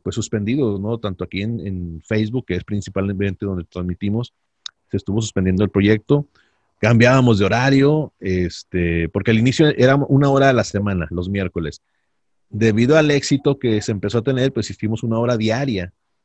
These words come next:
y guau, pues, excelente, ¿no? Este, y bueno, pues ahí está, seguimos, seguimos, cambiámonos de, de horario debido a los problemas, y, y bueno, en fin, total, eh, Jesús falleció,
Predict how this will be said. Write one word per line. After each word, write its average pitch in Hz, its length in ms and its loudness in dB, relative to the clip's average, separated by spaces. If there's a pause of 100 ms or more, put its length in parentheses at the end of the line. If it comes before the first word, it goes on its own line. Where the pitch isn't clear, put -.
y 95 160 -4
guau, 107 540 -6
pues, 92 160 -10
excelente, 107 540 -4
¿no? 104 340 -4 (140)
Este, 82 800 -4
y 87 160 -2
bueno, 120 240 2
pues 110 160 -2
ahí 120 120 4
está, 131 380 2
seguimos, 110 440 2
seguimos, 120 400 0
cambiámonos 117 520 2
de, 101 240 2
de 101 120 -2
horario 135 640 2 (380)
debido 101 380 0
a 117 40 0
los 113 180 -2
problemas, 135 840 2
y, 92 280 -4
y 90 340 -2
bueno, 92 220 -2
en 92 80 -6
fin, 98 260 -4
total, 107 420 -2 (440)
eh, 73 480 -6 (360)
Jesús 104 300 -8
falleció, 156 640 0